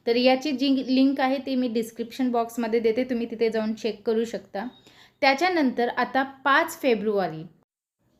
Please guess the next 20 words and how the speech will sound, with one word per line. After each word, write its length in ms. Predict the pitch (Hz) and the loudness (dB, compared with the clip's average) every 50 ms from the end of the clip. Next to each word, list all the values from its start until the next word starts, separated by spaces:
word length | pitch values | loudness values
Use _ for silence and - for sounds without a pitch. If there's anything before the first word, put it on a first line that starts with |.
| _ _ _ - | _ _ _ -2
तर 100 | 254 247 | -2 -2
पाच 520 | 254 - - 277 277 320 349 349 - - - | -2 -4 -2 0 0 0 0 -2 -8 -4 -2
फेब्रुवारीपर्यंत 1040 | 285 247 226 220 254 269 285 277 269 277 277 262 - 247 240 240 226 226 220 220 262 269 262 - - | 0 0 0 0 0 0 0 0 0 -2 -4 -4 -4 -2 0 0 0 0 0 0 0 -2 -2 -2 -4
एकूण 420 | 285 254 226 240 - 262 254 262 294 - - _ _ _ _ _ _ _ _ _ _ _ _ _ _ _ _ - | -4 -4 -2 -2 -2 0 0 0 -2 -4 -10 _ _ _ _ _ _ _ _ _ _ _ _ _ _ _ _ 0
ऑनलाइन 560 | 269 262 262 262 262 262 285 285 320 339 359 - - | 2 4 6 6 6 6 4 2 2 0 -2 -4 -2
आणि 360 | 254 247 277 294 277 - - - - | 0 2 2 0 0 -4 -8 -6 -4
ऑफलाइन 480 | 247 240 240 - 277 285 302 320 330 | -4 -4 -2 -2 -2 0 2 2 2
पद्धतीने 720 | 320 311 277 226 208 233 233 226 - 240 233 226 226 240 285 - - _ _ - | 0 0 -2 -2 0 0 0 0 -2 -2 -4 -4 -4 -6 -8 -10 -14 _ _ 0
एक 280 | 277 294 311 302 294 | 0 0 0 -2 -2
लाख 180 | 277 269 269 285 277 - - | -2 -2 -2 -2 -4 -6 -4
सहा 340 | 277 247 240 247 247 247 247 | -2 -2 0 0 -2 -2 -2
हजार 260 | 240 220 247 254 269 | -2 0 2 0 2
आठशे 440 | - - 226 214 208 - - 262 247 | 2 2 2 2 0 -2 -4 -4 -4
एक्कावन्न 680 | - - 233 - - - - 233 226 240 269 311 349 | -2 -4 -6 -10 -10 -6 -2 0 2 2 2 2 2
अर्ज 220 | 311 262 233 214 233 | 2 2 2 0 -2
प्राप्त 360 | 226 233 214 190 190 - 220 | -2 -2 -2 -2 -2 -4 -4
झाले 260 | 202 202 214 196 190 | -4 -4 -4 -4 -4
आहेत 280 | 180 175 185 180 - - | -4 -4 -6 -8 -10 -8
आणि 200 | - 220 220 226 - - | -6 -6 -6 -4 -2 0
त्यापैकी 720 | 277 285 311 320 302 262 226 - - 220 233 262 - | 0 0 2 2 2 2 2 0 -4 -6 -8 -8 -10